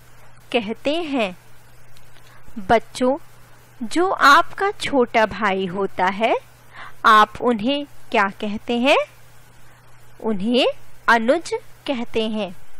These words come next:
तो आप यहाँ लिखेंगे, छोटे भाई को अनुज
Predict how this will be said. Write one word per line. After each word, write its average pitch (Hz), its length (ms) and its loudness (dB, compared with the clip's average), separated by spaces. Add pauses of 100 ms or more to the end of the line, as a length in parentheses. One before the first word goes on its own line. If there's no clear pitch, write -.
(800)
तो 349 200 6 (100)
आप 262 340 6
यहाँ 381 320 4
लिखेंगे, 214 840 -2 (920)
छोटे 285 560 4
भाई 247 580 0
को 202 300 8 (920)
अनुज 254 480 4